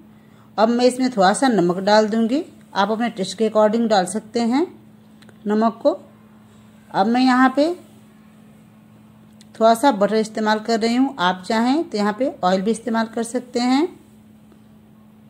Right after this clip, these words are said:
और अब जो हम east bhigo करके रखे थे गर्म पानी में, उसको हम mix करके और यहाँ पर मैदे के अंदर इसको हम ऐड कर देंगे।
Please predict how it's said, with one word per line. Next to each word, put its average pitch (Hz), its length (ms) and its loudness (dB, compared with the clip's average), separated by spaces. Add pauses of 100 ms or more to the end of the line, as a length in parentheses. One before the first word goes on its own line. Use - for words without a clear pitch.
(1040)
और 185 160 2
अब 208 220 0
जो 262 120 4
हम 262 240 4
east 214 200 -2
bhigo 208 300 0
करके 226 220 -2
रखे 196 360 -2
थे 254 300 2
गर्म 202 340 2
पानी 208 320 2
में, 285 400 -2
उसको 185 320 -6
हम 240 180 0 (180)
mix 190 280 -4
करके 226 440 -2
और 185 220 -2
यहाँ 190 260 0
पर 254 220 -4 (1120)
मैदे 190 340 2
के 240 120 -4
अंदर 214 260 2
इसको 226 240 0
हम 233 220 -2
ऐड 185 160 -2
कर 208 200 0
देंगे। 226 440 0